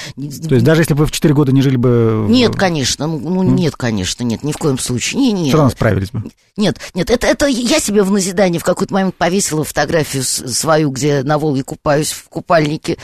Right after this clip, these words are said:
Speaker 2: Это такое чудовище, это такая какая-то горилла, у которой нет шеи. В общем, омерзительно. И плюс это просто физически тяжело. М-, мне было тяжело себя носить. И когда у меня это получилось, я уже теперь за, э, уже, уже седьмой год вот я как бы этот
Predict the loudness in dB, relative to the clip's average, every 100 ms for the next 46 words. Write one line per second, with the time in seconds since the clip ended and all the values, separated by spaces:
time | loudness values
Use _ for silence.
0 | -6 -4 0 0 2 0 -2 -2 0 0
1 | 0 -2 -2 -2 0 2 0 0 -4 0
2 | 2 2 4 4 4 4 4 2 2 0
3 | 0 2 0 0 -2 -2 -4 -2 2 2
4 | 2 -2 -8 -4 -2 0 2 2 2 4
5 | 4 2 2 -2 -2 -4 -4 -2 0 2
6 | 0 2 0 0 -6 -20 -4 0 0 0
7 | -2 -2 -2 -6 -4 -4 -2 -2 -4 -6
8 | -6 -2 2 2 4 2 2 -2 0 -2
9 | -2 -2 0 0 0 -2 -6 -14 -20 -14
10 | -10 0 0 0 0 0 2 2 4 2
11 | 0 -2 -2 0 2 2 2 0 -4 -14
12 | -8 2 4 4 0 -2 -2 2 2 2
13 | 0 -10 -6 -6 -4 -2 0 2 2 0
14 | 0 -2 -2 0 0 2 2 0 0 -4
15 | 0 0 0 -4 -2 -2 -2 -8